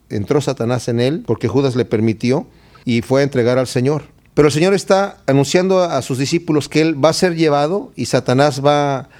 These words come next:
a festejar en este momento los acontecimientos que van a acontecer a partir del capítulo dieciocho,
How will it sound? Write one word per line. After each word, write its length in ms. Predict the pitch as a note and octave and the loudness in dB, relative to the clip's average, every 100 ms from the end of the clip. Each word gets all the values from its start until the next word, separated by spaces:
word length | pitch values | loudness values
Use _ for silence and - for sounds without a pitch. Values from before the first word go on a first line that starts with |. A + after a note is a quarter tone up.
| - | -2
a 120 | C#3 | -2
festejar 760 | - D3+ - C#3+ - E3+ G3 G3 - | 2 0 0 -4 0 0 0 -6 -4
en 80 | B2+ | -2
este 240 | D#3 - | 0 -2
momento 640 | D3+ C3+ D#3 D3+ D3+ F3 - - - - | 0 0 0 -2 -4 -6 -6 -20 -20 -8
los 120 | C3 | -4
acontecimientos 720 | C3+ B2 A#2+ C3+ C3+ D3 C3+ | 0 0 -2 0 0 0 -2
que 100 | - | -4
van 240 | G2+ A2+ B2+ | -4 0 0
a 40 | |
acontecer 440 | A#2+ A2+ A2 - B2+ | 0 -4 -4 -2 -2
a 100 | A2 | -2
partir 220 | F#2+ A#2+ | -4 -2
del 140 | G#2+ | -2
capítulo 480 | G#2 - A2+ G#2+ G2+ | -4 -6 -6 -4 -4
dieciocho, 500 | G#2 - C3+ C3+ D3+ | -4 -2 -2 -2 -8